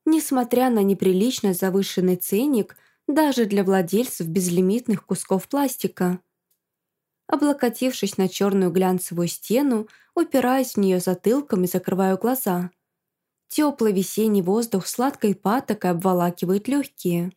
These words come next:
Зима в этом году была жесткая, зато весна пришла сразу в марте, и я из пуховика перелез в любимую косуху.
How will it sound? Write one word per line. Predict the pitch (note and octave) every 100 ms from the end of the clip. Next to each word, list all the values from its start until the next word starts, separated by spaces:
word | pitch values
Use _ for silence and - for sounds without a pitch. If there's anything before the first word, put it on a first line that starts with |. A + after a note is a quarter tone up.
| _ _ _
Зима | C#4+ C#4+ C#4+ C#4+ D#4
в |
этом | B3 A3+ F#3+
году | F#3+ G3 B3
была | A#3+ G#3+ G#3+
жесткая, | A3+ C4+ - - F#3+ F3 G3 - _
зато | B3+ C4 B3+ A3+
весна | G#3 G#3 G#3 A#3+
пришла | C#4 G3 - F#3+ G#3+
сразу | C4 F#3+ F#3 G#3
в | A#3+
марте, | C4+ A3+ - - F3+ G3 _ _ _ _
и | D4
я | C#4 C4
из | A#3
пуховика | A3 - G#3 G3+ G#3 C4
перелез | C4+ G3 F#3+ F3 G#3+ C4
в | G#3
любимую | G3 E3+ F3+ F3+ F3+
косуху. | A#3+ C#4 - C4+ G3+ F3+ F3+